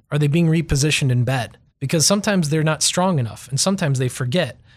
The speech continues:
And if they're in a condition where one of those things limits them from moving around properly,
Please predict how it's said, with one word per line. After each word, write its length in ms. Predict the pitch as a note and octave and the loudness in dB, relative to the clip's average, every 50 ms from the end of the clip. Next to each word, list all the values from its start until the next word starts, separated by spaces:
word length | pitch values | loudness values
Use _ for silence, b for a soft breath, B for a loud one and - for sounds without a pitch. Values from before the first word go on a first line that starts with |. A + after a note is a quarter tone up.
| b b | b b
And 120 | C3 C3 | -2 -2
if 100 | D3 C#3+ | -2 0
they're 160 | - F3 F#3 | 0 0 2
in 80 | F#3 F3+ | 2 0
a 40 | D#3 | 0
condition 500 | - - E3 E3+ F#3+ F#3+ - - D3+ C#3+ | -2 -2 0 0 0 0 0 0 0 0
where 160 | C3+ C3+ C3 | 2 0 0
one 200 | C3 C3+ D#3 E3 | 0 0 0 0
of 60 | D#3+ | 2
those 240 | C#3+ D3+ D3 C#3 - | 2 0 0 0 0
things 260 | - D3+ C#3+ C3 A#2+ | 0 0 -2 0 0
limits 360 | C3 D3+ F3+ F#3+ E3+ - - | 0 2 2 2 2 0 0
them 160 | - C#3 C3 B2+ | -2 -2 -2 -4
from 160 | - - B2+ | -2 -2 0
moving 240 | C3+ C#3+ C3 C3+ A#2+ | 0 0 0 0 -2
around 340 | A#2+ C3 D#3+ G#3+ A#3+ A3 | 0 0 0 0 0 0
properly, 540 | - - B2 A#2 A2+ - A#2 A2+ A2+ A#2+ - | -2 -2 -6 -6 -8 -10 -10 -10 -10 -10 -12